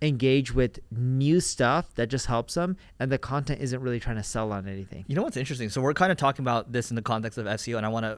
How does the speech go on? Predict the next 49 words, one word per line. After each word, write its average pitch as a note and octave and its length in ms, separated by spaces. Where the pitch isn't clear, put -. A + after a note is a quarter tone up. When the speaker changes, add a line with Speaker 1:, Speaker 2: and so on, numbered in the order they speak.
Speaker 2:
pivot A#2+ 240
into A2 200
social G#2+ 340
in B2+ 40
a B2+ 60
second, C#3 400
but A#2+ 240
I C#3 100
don't F#3 100
know - 20
about D#3+ 200
you. C3 80
Like, B2+ 200
I D3+ 80
was G#3+ 140
looking A#3+ 180
at C3 160
Google C#3 240
Search C3+ 260
Console, G#2+ 340
this B2+ 200
just - 220
out B2 100
of B2 80
curiosity. G#2+ 420
I G2+ 40
was G#2 80
like, - 80
"I A2 40
wonder G#3+ 260
how G3+ 120
many F#3+ 160
clients A2 460
their A2+ 120
traffic A#2 380
has A2+ 140
been G#2 160
declining G#2+ 480
in G2+ 40
the F#2+ 60
last G2 240
twelve G2+ 240
months G2 260
from G#2 120
an - 80
S - 180
E G#2 60
O - 20
standpoint." F#2+ 500